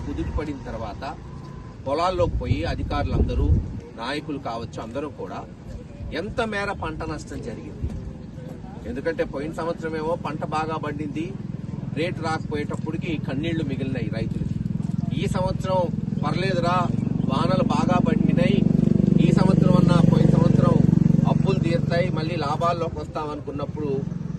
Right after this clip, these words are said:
మరి ఎందుకో దేవుడు చిన్నచూపు చూసి ఇటువంటి సైక్లోన్ రావటం, మరి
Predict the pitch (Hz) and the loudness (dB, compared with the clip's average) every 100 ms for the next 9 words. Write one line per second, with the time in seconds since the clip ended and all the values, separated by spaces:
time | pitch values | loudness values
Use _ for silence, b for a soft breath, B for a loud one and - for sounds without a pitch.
0 | - - 135 143 139 131 120 139 147 160 | -8 -6 -4 -4 -2 -2 -2 -2 -4 -4
1 | 151 147 143 151 - 135 131 135 123 127 | -6 -8 -6 -8 -8 -8 -6 -6 -6 -8
2 | 117 107 - - - - - - - - | -8 -8 -8 -8 -8 -8 -8 -10 -10 -8
3 | 135 135 151 151 151 156 - 160 180 - | -6 -6 -6 -6 -6 -6 -6 -8 -8 -10
4 | - - - - - - - - 135 | -10 -8 -8 -8 -8 -8 -8 -4 -2